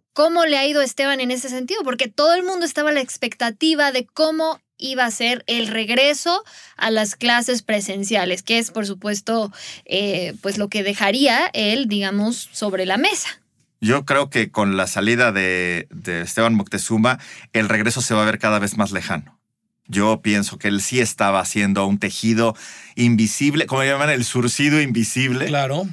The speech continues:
Speaker 2: Eh, no a espaldas del presidente, al contrario, ¿no? A-, acompañado de, de codo a codo con el presidente, nunca mejor dicha la frase, ¿no? <laughs> Para aquello de la sana distancia.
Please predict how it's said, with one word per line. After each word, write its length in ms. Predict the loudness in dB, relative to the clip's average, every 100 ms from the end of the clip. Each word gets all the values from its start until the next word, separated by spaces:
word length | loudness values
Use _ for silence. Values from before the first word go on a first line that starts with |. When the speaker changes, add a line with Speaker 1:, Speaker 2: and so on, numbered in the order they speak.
| -2
Speaker 2:
Eh, 420 | 0 2 2 0 0
no 260 | 4 4
a 40 | 2
espaldas 460 | 0 -2 0 0
del 160 | 0 -2
presidente, 640 | -4 -2 -2 -2 -2 -6
al 160 | -6 -6
contrario, 560 | -6 -4 -2 0 0 -2 -14 _ -4
¿no? 420 | 0 2 2 -2 -4
A-, 160 | -4 -2
acompañado 1000 | -2 0 0 2 4 4 4 0 -2 -4
de, 180 | -6 -6
de 120 | -6 -4
codo 260 | 0 2 2
a 80 | 2
codo 240 | 2 2
con 140 | 2
el 120 | 0 0
presidente, 640 | -4 -2 0 0 -2 0
nunca 360 | 2 4 2 0
mejor 260 | -4 -6
dicha 220 | -6 -6
la 60 | -8
frase, 280 | -6 -4 -4 -6 -12 -4
¿no? 220 | -2 -2 -2
<laughs> 100 | 0
Para 140 | 0
aquello 240 | 0 2 4
de 40 |
la 80 | 4
sana 220 | 4 2
distancia. 460 | 0 0 -2 0 -4